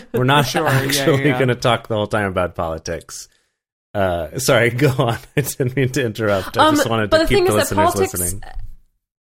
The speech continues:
Speaker 1: that obviously current political events has set off an interesting cultural conversation, um, about sexism, about masculinity,
Speaker 3: Yeah.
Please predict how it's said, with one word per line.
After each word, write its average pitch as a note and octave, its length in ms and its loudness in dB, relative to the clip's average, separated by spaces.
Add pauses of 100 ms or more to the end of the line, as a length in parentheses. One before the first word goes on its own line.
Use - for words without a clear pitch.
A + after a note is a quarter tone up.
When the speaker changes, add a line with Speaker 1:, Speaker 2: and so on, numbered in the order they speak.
(180)
Speaker 1:
that B3+ 140 0
obviously C4+ 380 0
current C#4 280 -6
political A#3 360 -2
events G3 300 -2
has G#3+ 320 0
set G#3 160 2
off G3 240 2
an F3 100 -10
interesting F#3 1000 -8
cultural G#3 440 0
conversation, F#3 1120 -2 (520)
um, G#3 180 2
about B3 340 4
sexism, E3 760 -4
about G#3 380 4
masculinity, F3 920 -4
Speaker 3:
Yeah. - 40 -16